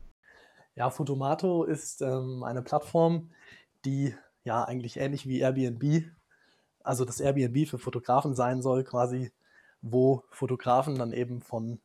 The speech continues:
Auftraggebern gefunden werden können, wenn diese irgendwie, äh, was fotografiert haben wollen, wie zum Beispiel eine Hochzeit oder, ja, ein Familienshooting oder whatever. Ähm,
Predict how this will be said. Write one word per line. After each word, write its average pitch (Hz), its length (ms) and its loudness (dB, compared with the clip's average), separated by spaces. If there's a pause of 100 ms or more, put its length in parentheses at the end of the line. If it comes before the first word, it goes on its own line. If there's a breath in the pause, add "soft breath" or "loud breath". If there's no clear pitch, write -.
(380)
Auftraggebern 131 680 2
gefunden 180 380 0
werden 165 240 -2
können, 147 340 -4 (960 soft breath)
wenn 131 180 0
diese 139 220 2
irgendwie, 127 640 0 (580)
äh, 123 260 2
was - 160 -2
fotografiert 135 560 0
haben 127 260 -2
wollen, 117 380 -4
wie 120 40 -6
zum 120 160 -6
Beispiel 117 340 -4
eine 110 100 -4
Hochzeit 113 640 -2 (680)
oder, 127 480 2 (400 soft breath)
ja, 110 200 -2
ein 107 320 -6
Familienshooting 123 840 -2 (380 loud breath)
oder 139 240 4
whatever. 113 480 -2 (2000 loud breath)
Ähm, 123 500 -2